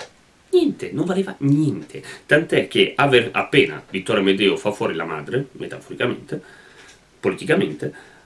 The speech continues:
a Versailles il re grottò la fronte quando seppe che l'aquilotto Sabaudo aveva preso il primo volo senza il suo consenso. Frase emblematica che fa capire che in realtà,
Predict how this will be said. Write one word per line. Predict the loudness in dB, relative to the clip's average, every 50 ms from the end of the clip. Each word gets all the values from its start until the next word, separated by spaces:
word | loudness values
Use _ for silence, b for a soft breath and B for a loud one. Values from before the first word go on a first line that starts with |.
| B _ _ -2
a | 0
Versailles | 2 2 2 2 2 2 2 2 2 2 0 -2 -2 -2 -4 -4 -4
il | -2 0 0 2
re | 2 2 0
grottò | 0 0 -2 -2 0 0 0
la | 0 -2
fronte | -2 -4 -4 -4 -4 -4 -4
quando | -2 0 2 2 2
seppe | 2 2 2 2 2 -2 -4
che | -2 -2
l'aquilotto | -2 0 2 2 2 0 0 -4
Sabaudo | -2 0 0 0 0 -2 -4 -4 -2 0
aveva | 2 2 2 2 2 0
preso | 0 0 -2 0 0
il | -2 -4
primo | -2 2 4 4
volo | 4 2 0 0 -2
senza | -2 -2 -4 -8 -6 -4 -4 -4
il | -4
suo | -4 -4 -8 -8
consenso. | -8 -8 -8 -8 -10 -10 -10 -12 -12 -12 -14 -14 -14 -16 -20 _ _ _ _ _ _ _ _ _ _ _ _ _ _ _ _ _ _ _ _
Frase | 2 2 4 4 2 0
emblematica | -2 0 0 0 0 0 -2 -4 -4 -6 -10 -8
che | -8 -6
fa | -4 -4 -4
capire | -4 -6 -6 -4 -4 -4 -4
che | -2 0
in | 0 2
realtà, | 2 0 -2 -2 -4 -6 -8 -10